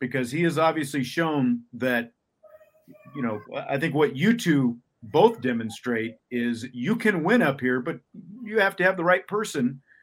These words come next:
you know, in, in charge up here. So what, what, what, what, especially as someone who has been up here a few times now, what can be done, you know, to, to really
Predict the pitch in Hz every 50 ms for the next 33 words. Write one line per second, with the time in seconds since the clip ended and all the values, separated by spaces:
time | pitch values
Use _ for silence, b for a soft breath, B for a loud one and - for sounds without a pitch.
0 | b b b _ _ _ - 139 143 143 151 151 156 151 156 160 170 143 143 143
1 | 139 139 151 185 220 226 214 170 139 127 117 117 - 127 113 110 110 - - 151
2 | 135 131 131 147 180 208 196 151 185 - _ b b b b b _ - 131 151
3 | 185 202 208 - _ _ 131 139 180 202 196 - _ _ _ _ _ _ _ _
4 | _ _ _ _ _ - 160 196 208 185 185 - - 185 - - 208 175 147 -
5 | 208 208 202 208 214 190 180 170 170 - 202 190 185 180 175 170 160 175 185 175
6 | 147 143 170 165 175 175 170 151 139 131 120 - 131 123 120 117 123 117 113 117
7 | 113 120 120 104 101 107 120 151 170 180 175 _ _ _ - 170 165 160 143 143
8 | 151 151 135 113 107 143 147 151 151 143 135 135 131 131 131 127 _ _ _ _
9 | _ _ _ _ - 127 127 131 127 123 - 139 127 123 117 113 - 127 123 139
10 | 147 151 160 156 143 127 120